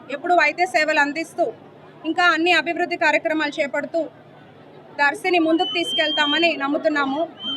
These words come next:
మొన్న మండిపల్లి రాంప్రసాద్ రెడ్డి గారు డ్రైవింగ్ స్కూల్, ఆ, మీద తొలి సంతకం చేశారు. అట్లాగే అన్నా క్యాంటీన్ త్వరలో స్టార్ట్ అవుతుంది.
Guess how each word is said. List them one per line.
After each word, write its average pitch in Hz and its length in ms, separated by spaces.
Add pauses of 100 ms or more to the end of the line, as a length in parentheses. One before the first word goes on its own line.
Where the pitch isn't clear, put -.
(220)
మొన్న 330 380 (1300)
మండిపల్లి 339 440
రాంప్రసాద్ 330 560
రెడ్డి 302 200
గారు 311 300 (100)
డ్రైవింగ్ 302 320
స్కూల్, 330 320
ఆ, 269 320
మీద 285 140 (100)
తొలి 294 220
సంతకం 320 360
చేశారు. 285 500 (1160)
అట్లాగే 320 320
అన్నా 320 260
క్యాంటీన్ 339 400
త్వరలో 311 280
స్టార్ట్ 302 340
అవుతుంది. 294 400